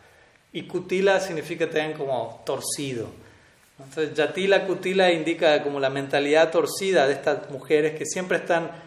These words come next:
desconfiando de Srimati Radharani, porque escucharon rumores, ¿no? Sri Krishna, ese mujeriego, siempre anda detrás de las, queriendo arruinar la castidad de todas las damas de esta aldea, y, y hemos escuchado rumores en relación a él y Radha, aunque ellos nunca logran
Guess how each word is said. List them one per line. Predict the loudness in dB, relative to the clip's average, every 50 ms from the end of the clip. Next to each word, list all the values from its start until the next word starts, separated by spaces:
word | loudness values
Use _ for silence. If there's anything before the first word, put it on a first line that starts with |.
| -20 -20 _ -12
desconfiando | -10 -6 -4 -2 -4 -2 2 6 6 6 6 6 2
de | -2 -4
Srimati | -6 -10 -14 -10 -10 -10 -8 -6 -2
Radharani, | 0 2 2 2 2 0 0 -2 -6 -10 -12 -10
porque | -8 -8 -8
escucharon | -8 -8 -10 -2 2 2 4 4 2 0 0
rumores, | -2 -2 -2 -2 -4 -4 -4 -6 -10 -14 -18 -20 -20 -20 _ _ _ -10
¿no? | -10 -8 -8 -10 -14 -20 -20 -20 _
Sri | -12 -6 -4 -2 -2 -2
Krishna, | -2 -2 -2 -2 -4 -4 -4 -2 -2 -2 -2 -4 -8 -14 -20 -20 -20 _ _ -20 -20 _ _ _ _ -12 -8
ese | -6 -6 -4 -4 -6
mujeriego, | -6 -6 -4 -2 -2 2 2 4 4 4 2
siempre | 0 -2 -6 -4 0 0 0
anda | 2 2 2 0
detrás | 0 0 -2 0 2 2 2 2 0 -4 -14 -18 -18 -10
de | -6 -4
las, | -2 -4 -4 -6 -8 -8
queriendo | -4 0 2 2 2 2 0
arruinar | -2 -2 -2 0 2 2
la | 2 2 0
castidad | -2 -6 -6 -6 -4 -2 2 4 4 4 4 2
de | 0
todas | -2 -2 -2
las | -2 -4 -2
damas | -2 -2 -2 -2 -4 -6
de | -8
esta | -8 -8
aldea, | -8 -8 -6 -4 -2 -2 -2 -2 -2 -4 -10 -16 -20 -20 -20 -20 _ _ _ _ _
y, | -14 -14 -14 -12 -12 -12 -8
y | -4 -4
hemos | -4 -4 -4 -6 -8
escuchado | -8 -10 -10 -10 -4 0 2 2 2 2
rumores | 2 0 -2 -2 -2 -2 -2 -4 -6 -8
en | -8
relación | -6 -6 -6 -6 -6 -6 -4 -2
a | 0 0
él | 0 -2
y | -2 2
Radha, | 2 4 4 4
aunque | 2 2 2 2
ellos | 2 0 0
nunca | -2 -4 -2 2 4 4
logran | 4 4 4 4 2 2 0 -4